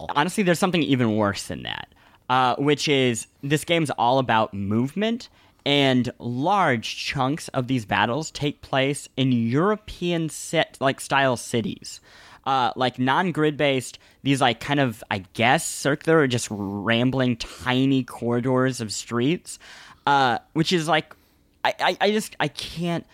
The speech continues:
believe that that was, like, a logical thing for this game that is all about getting around. They're, they're saying, "Okay, the best way to, for you to fight people is grounded in areas where it's almost impossible to get back in the air."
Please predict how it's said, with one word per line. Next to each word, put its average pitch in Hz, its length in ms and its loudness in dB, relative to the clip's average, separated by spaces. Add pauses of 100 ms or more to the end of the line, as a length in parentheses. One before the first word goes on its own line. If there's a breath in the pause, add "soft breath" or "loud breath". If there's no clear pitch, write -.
(280 soft breath)
believe 151 560 2
that 123 140 -2
that 120 160 0
was, 123 160 -4
like, 120 280 0
a 120 80 0
logical 117 540 0
thing 123 380 -2
for 120 120 -4
this 104 280 -4
game 147 440 2 (240 soft breath)
that 135 100 2
is 123 100 0
all 175 200 -2
about 165 360 0
getting 143 240 2
around. 120 580 2
They're, 123 200 0
they're 127 220 0
saying, 120 380 -2
"Okay, 104 520 0 (500 loud breath)
the 131 120 0
best 143 360 0
way 160 120 2
to, 127 140 2 (200)
for - 140 -4
you 123 180 2
to 123 60 -2
fight 123 300 0
people 185 420 -4
is 113 220 -2
grounded 139 840 0 (260 soft breath)
in 131 200 2
areas 139 440 2
where 123 340 2
it's 117 140 -4 (140)
almost 147 400 2
impossible 110 560 0
to 110 60 0
get 101 160 -4
back 98 260 -2
in 104 80 -2
the - 200 -4
air." 64 340 -4